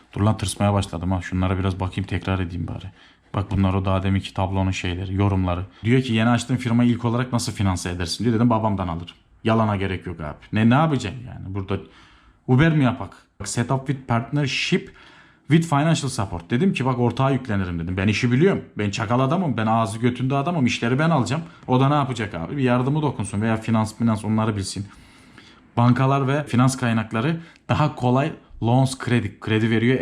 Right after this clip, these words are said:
L L C formatına falan dedim yani ben. Bak Jix fotoğrafı görüyor musun? Bak aid,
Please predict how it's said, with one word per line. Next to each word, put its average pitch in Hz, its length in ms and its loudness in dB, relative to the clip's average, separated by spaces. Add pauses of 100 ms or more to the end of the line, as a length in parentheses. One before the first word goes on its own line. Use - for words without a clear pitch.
L 107 120 0
L 104 40 -2
C 110 180 -4
formatına 98 540 -2
falan 92 380 -2
dedim 87 260 -8
yani 85 320 -10
ben. 90 140 -10 (240)
Bak 117 160 -2 (100)
Jix 107 240 -6
fotoğrafı 95 420 -6
görüyor 123 240 -2
musun? - 160 -12
Bak 85 140 -10 (120)
aid, 92 260 -4